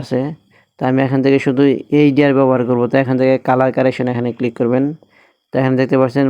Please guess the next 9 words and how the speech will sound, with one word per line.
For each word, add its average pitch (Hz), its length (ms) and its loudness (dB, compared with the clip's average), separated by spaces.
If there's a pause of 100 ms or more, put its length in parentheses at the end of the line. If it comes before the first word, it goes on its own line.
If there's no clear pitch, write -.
(100)
প্রথমে 135 360 0 (240)
এইচডিআর 135 420 2 (140)
ফ্রি, 123 220 -2 (800)
তো - 120 -6
এটার 131 220 2
উপরে 120 260 0
ক্লিক 120 240 -2
করবেন। 107 240 -2 (2500)
Then 143 160 0